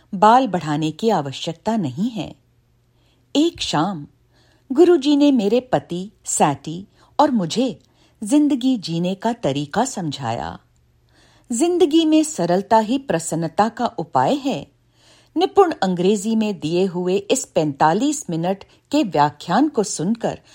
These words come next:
हम आश्चर्यचकित रह गए। उस कथन का सार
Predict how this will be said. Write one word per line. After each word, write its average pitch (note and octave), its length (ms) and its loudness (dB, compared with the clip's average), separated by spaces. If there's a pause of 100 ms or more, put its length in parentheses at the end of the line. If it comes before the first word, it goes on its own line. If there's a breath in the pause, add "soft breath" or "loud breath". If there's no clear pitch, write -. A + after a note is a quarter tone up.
(240 soft breath)
हम F#4+ 180 2 (100)
आश्चर्यचकित G3 880 -2
रह C#3+ 200 -4
गए। - 280 -6 (840 soft breath)
उस A#4 240 4
कथन D4+ 300 4
का D4+ 160 2
सार F#3 460 2